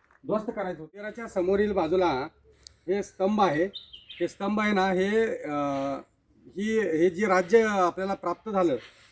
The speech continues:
त्या राज्य कसं प्राप्त झालं, ह्या जर त्यावेळेला फोटो लावण्याची प्रतिमा नव्हती, म्हणजे प्रथा नव्हती, त्यावेळेला, अ, शंकराचं पिंड, पिंडीचं पूजन करत असताना, अ, ज्यावेळेला, अ,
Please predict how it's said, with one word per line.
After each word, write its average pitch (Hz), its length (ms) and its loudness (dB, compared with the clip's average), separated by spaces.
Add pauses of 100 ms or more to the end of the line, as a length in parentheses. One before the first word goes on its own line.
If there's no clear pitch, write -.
(140)
त्या 175 140 -2
राज्य 180 480 -2
कसं 214 120 -6
प्राप्त 202 320 -4
झालं, 180 220 4
ह्या 170 240 0
जर 202 220 0 (520)
त्यावेळेला 190 400 2 (400)
फोटो 214 640 -2
लावण्याची 196 360 2
प्रतिमा 196 380 -6
नव्हती, 160 360 -2
म्हणजे 143 320 0 (160)
प्रथा 175 240 -2
नव्हती, 185 380 0 (380)
त्यावेळेला, 190 580 2 (460)
अ, 151 600 -4 (300)
शंकराचं 214 580 2
पिंड, 214 280 0 (520)
पिंडीचं 190 320 0
पूजन 208 320 6
करत 202 240 4
असताना, 185 360 4 (540)
अ, 151 560 2 (120)
ज्यावेळेला, 185 580 6
अ, 151 360 -4